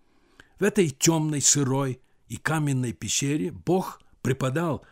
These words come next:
Давиду богатейшие уроки, которые в иных условиях он не мог бы получить. И вот ими Давид хочет поделиться и преподать нам полезные уроки.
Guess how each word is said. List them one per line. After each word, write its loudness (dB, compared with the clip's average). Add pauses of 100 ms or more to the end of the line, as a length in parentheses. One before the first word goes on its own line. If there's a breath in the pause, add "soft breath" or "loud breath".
(100)
Давиду 2 (240 soft breath)
богатейшие 0
уроки, -4 (580)
которые 4
в -6
иных 4
условиях -4
он 0
не 0
мог -2
бы -8
получить. -6 (840)
И 2
вот 0
ими 0
Давид -4
хочет -4
поделиться -2 (200 soft breath)
и -6
преподать -8
нам -6 (180)
полезные -6
уроки. -10